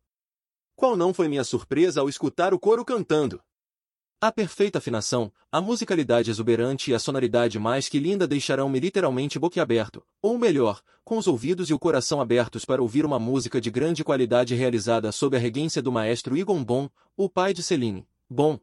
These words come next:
Gartner, que o sucedeu como regente após seu falecimento, ficando à frente do coro de mil novecentos e oitenta e oito a dois mil e dois. Aquele momento marcou minha vida para sempre,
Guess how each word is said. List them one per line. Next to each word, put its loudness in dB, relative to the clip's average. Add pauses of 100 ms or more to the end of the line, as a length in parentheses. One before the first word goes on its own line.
(100)
Gartner, -2 (140)
que -4
o 0
sucedeu 4
como 0
regente 0
após 0
seu -2
falecimento, -2 (220)
ficando 0
à 2
frente -2
do 0
coro 0
de -6
mil 0
novecentos -4
e 2
oitenta -2
e 2
oito -2
a -2
dois -2
mil -2
e -2
dois. -4 (800)
Aquele 0
momento 0
marcou -2
minha 0
vida 0
para 0
sempre, -6